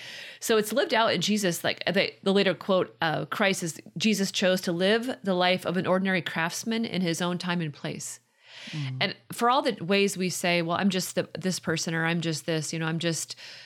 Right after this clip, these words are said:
Speaker 1: you know, I'm just a mom," or "I'm just a whatever, I'm just a," and it just wondering where's, where's Jesus inviting us to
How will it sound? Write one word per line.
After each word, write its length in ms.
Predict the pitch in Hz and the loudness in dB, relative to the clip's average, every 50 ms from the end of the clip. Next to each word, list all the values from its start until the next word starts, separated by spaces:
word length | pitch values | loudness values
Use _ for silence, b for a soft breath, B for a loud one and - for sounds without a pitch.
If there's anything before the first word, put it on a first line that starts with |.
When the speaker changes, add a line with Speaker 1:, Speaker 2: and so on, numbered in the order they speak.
| B B B B _ _ | B B B B _ _
Speaker 1:
you 80 | - 185 | -2 2
know, 60 | 185 | 2
I'm 120 | 175 180 190 | 4 4 4
just 200 | 196 190 - - | 2 2 0 0
a 60 | 180 | 0
mom," 340 | 170 165 170 170 165 160 156 | 2 2 4 4 2 2 2
or 60 | 156 | 0
"I'm 120 | 160 165 | 0 0
just 280 | 156 175 175 - - - | 0 0 -2 -2 -2 -2
a 160 | 170 165 160 | -2 -2 -2
whatever, 420 | 147 165 160 160 160 156 160 156 156 | -2 -2 0 0 0 0 0 0 0
I'm 140 | 160 165 | 0 0
just 280 | 151 170 165 156 - - | -2 -2 -2 -2 -2 -2
a," 220 | 170 156 156 156 B B B B B B B - | -2 -2 -2 -2 B B B B B B B -2
and 120 | - 190 | 0 0
it 100 | 165 185 | 2 0
just 240 | 202 254 254 - - | 0 -2 -2 -2 -2
wondering 480 | 190 190 208 220 220 214 185 180 175 | 2 2 4 4 4 4 2 2 2
where's, 440 | 170 180 190 196 202 196 190 - - - - _ _ _ _ _ - - - - | 2 4 4 6 4 4 2 0 -6 -12 -18 _ _ _ _ _ -20 -20 -20 -10
where's 320 | _ 170 196 208 208 202 - | _ 2 4 4 4 2 2
Jesus 300 | 185 190 175 185 185 190 | 0 0 0 0 -2 -2
inviting 420 | 180 165 147 165 165 170 175 170 | -2 -2 0 0 0 0 0 -2
us 160 | 170 165 147 | -2 -2 -2
to 580 | - - - - 170 160 156 160 156 151 156 - | -4 -6 -8 -6 -6 -6 -4 -4 -6 -6 -8 -10